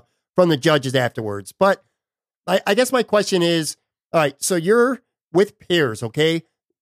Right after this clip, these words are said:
Sure, Paula, Randy, Simon, they're star-, they're stars, but you're sort of getting used to them. You've dealt with them for a while now,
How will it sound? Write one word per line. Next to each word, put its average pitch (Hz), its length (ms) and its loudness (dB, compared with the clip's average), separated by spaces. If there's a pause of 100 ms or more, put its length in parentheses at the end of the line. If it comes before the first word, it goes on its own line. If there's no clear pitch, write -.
Sure, 185 300 2
Paula, 180 500 2
Randy, 170 360 0
Simon, 170 420 0
they're 165 140 2
star-, 165 500 -2
they're 180 160 0
stars, 131 600 -2 (200)
but 226 140 -10
you're 294 100 -4
sort 226 320 0
of 208 80 -2
getting 190 220 2
used 175 180 -2
to 175 60 -6
them. 170 200 2
You've 160 140 -8
dealt 185 160 2
with 170 120 -6
them 165 120 2
for 160 120 -4
a 156 60 2
while 147 300 2
now, 139 360 2